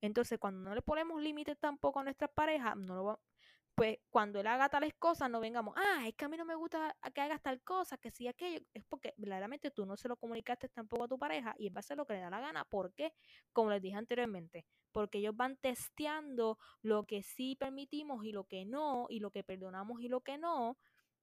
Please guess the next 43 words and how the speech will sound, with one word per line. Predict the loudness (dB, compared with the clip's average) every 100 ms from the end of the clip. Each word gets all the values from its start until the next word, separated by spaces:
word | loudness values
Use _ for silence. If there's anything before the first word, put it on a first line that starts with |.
| _ _ _ _ _ -16 -8
en | -6
la | -6
relación. | -8 -8 -10 -8 -8 -8 -12 _ _ _ _ _ _ -2
Entonces, | 2 2 4 4 4 2 -2 2
entra | 2 2
también | 2 2 2 0
el | -2
tema | 0 4 6
del | 6
machismo. | 4 2 2 2 2
El | 0
machismo | 0 0 0 0
es |
algo | 2 2 4
que |
nunca | 2 4 6
vamos | 6 4 2
a |
acabar. | 4 6 6 4
¿Por | 4 2 2
qué? | 0 0 -10 -20 0
Porque | 2 4 2
ya | 2
es |
una | 2 2
costumbre, | 2 2 0 0 -6 _ -2
ya | 0
es | 0
parte | -2 -2 2
de |
la | 2
cultura | 2 -2 0 0 2 2
que | 0
los | 0
padres | 0 0 0
enseñan | -2 -4 -2 0
a |
los | 0 0
hijos | 4 6
desde | 6 4
pequeños | 0 0 -4 -2 -4 -4 -16 -6
el | 0 0
machismo. | 0 -4 -8 -8 -14